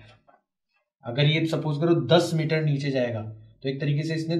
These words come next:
दस मीटर की रस्सी consume कर ली। अब वो कंज्यूम करने का मतलब है रस्सी की length तो change होती नहीं है, तो कहीं ना कहीं पे क्या होनी चाहिए? Lose होनी चाहिए, ठीक है? तो यहाँ से इसको ten meter कंज-,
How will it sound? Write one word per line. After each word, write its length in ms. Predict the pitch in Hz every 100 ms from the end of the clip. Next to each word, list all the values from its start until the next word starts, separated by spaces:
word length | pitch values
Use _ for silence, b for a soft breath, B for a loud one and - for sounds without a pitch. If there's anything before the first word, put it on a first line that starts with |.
| 135
दस 200 | 156 -
मीटर 240 | 156 151 139
की 100 | 170
रस्सी 280 | 147 -
consume 480 | 170 147 143 151 151
कर 160 | 147 123
ली। 120 | 110
अब 680 | 110 - - _ _ - 117
वो 80 |
कंज्यूम 380 | 139 139 139 151
करने 200 | 151 147
का 100 | 151
मतलब 220 | 147 147
है 80 | 151
रस्सी 220 | 143 - 139
की 100 | 143
length 200 | 135 135
तो 60 |
change 240 | 139 135 120
होती 240 | 165 190
नहीं 120 | 180
है, 140 | 160 147 B B B B
तो 120 | 143
कहीं 180 | 143 143
ना 100 | 156
कहीं 200 | 160 156
पे 80 | 156
क्या 160 | 160 156
होनी 200 | 151 151
चाहिए? 520 | 143 151 220 - - _ _ _ _
Lose 300 | 135 147 175
होनी 240 | 165 160 147
चाहिए, 340 | 143 131 113 - - _ _ _ -
ठीक 120 | 160
है? 100 | 165 - B B B B
तो 60 | 143
यहाँ 260 | 143 156
से 120 | 165
इसको 200 | 175 170
ten 280 | 175 160 160
meter 220 | 165 170
कंज-, 320 | 165 160 -